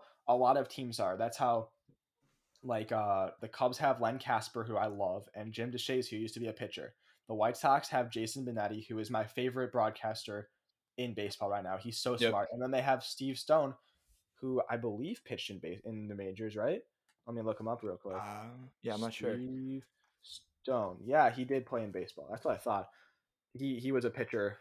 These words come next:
Speaker 1: for the Cubs and the White Sox, and he used to be a broadcaster for the Cubs. But if you can get one terrific, uh, Kasper and Benetti, I'm,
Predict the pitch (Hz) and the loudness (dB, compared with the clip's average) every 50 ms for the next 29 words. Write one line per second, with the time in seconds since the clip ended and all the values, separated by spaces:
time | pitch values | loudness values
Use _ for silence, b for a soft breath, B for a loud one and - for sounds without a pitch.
0 | - - 110 104 104 104 101 - 107 98 98 101 98 95 95 95 92 - 104 98 | -8 -6 -4 -2 -2 -4 -2 -4 -6 -6 -4 -8 -8 -6 -6 -6 -6 -6 -10 -6
1 | - 117 143 170 185 214 220 - - 175 135 135 135 131 117 - 113 110 104 - | -4 -2 0 0 2 2 2 4 4 2 2 4 2 2 2 4 2 2 2 0
2 | - 110 - - 107 107 101 - - - - 87 - - - b b b b b | -6 -10 -10 -10 -12 -12 -12 -14 -14 -10 -10 -12 -12 -12 -20 b b b b b
3 | b b b _ - 135 127 139 135 208 233 240 240 226 165 117 110 107 120 139 | b b b _ 0 2 2 2 0 0 -2 2 4 4 4 2 2 0 2 2
4 | 175 214 196 - - 160 135 139 135 - - 143 139 - - _ _ _ _ _ | 2 2 0 -4 -4 -2 0 0 -2 0 -2 -2 -2 -2 -10 _ _ _ _ _
5 | - 123 101 - - 160 151 165 - - 190 190 175 156 147 131 123 117 117 117 | -4 -4 -4 2 6 6 6 6 6 4 4 4 6 4 2 2 2 2 0 0
6 | 113 - 143 160 147 120 | 0 2 2 2 2 0